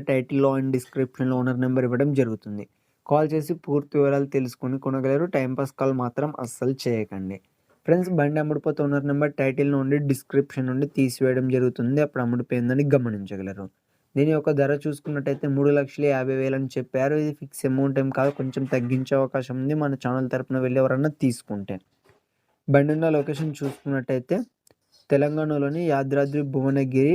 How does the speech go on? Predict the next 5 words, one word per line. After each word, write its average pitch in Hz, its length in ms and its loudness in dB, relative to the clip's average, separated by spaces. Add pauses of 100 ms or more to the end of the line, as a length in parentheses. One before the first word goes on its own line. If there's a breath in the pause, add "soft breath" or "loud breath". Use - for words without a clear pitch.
(160)
డిస్ట్రిక్ట్ 139 580 -4
పోచంపల్లిలో 135 720 2
అమ్మకానికి 131 560 -2
రెడీగా 127 500 4
ఉంది. 101 320 -4